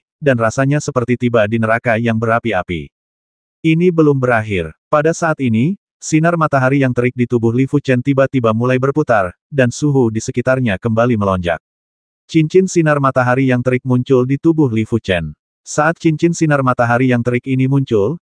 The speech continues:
formasi yang diatur di ruang rahasia berfluktuasi dengan hebat dan sepertinya meledak.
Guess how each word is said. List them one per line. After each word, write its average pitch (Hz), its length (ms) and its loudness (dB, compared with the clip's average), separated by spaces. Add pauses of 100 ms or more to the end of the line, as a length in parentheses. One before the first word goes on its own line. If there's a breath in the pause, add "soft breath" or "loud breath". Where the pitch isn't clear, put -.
(160)
formasi 147 500 0
yang 151 80 0
diatur 120 320 0
di 113 140 0
ruang 123 240 2
rahasia 120 560 0
berfluktuasi 120 720 -2
dengan 127 260 0
hebat 120 400 -2
dan 127 220 0
sepertinya 131 640 -2
meledak. 92 340 -2